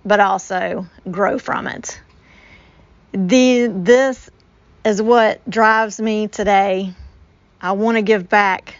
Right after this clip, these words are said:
to the younger generation because all of us together, united,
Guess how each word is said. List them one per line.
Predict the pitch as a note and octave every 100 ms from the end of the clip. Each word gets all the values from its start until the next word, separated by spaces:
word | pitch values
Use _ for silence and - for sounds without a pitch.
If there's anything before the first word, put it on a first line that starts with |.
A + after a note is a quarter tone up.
| _
to | - A#3+ A#3 G#3+ -
the | F3
younger | F#3+ G3 G3 F#3+
generation | G#3 F#3+ F#3+ F#3 F3+ - F#3 F#3 F3 _ _ _ _ _ _ _ _ _ _ _ _ _ _ _ _ _ -
because | G3+ - A#3 F#3+ F#3 F3 - - - _ _ _ _ _ _ -
all | G3 G3 G3+
of |
us | G#3 G#3
together, | - G#3+ F#3+ F#3+ F#3+ F#3 F3+ _
united, | G3 G#3+ G3+ G#3 F3 E3 E3+ G#3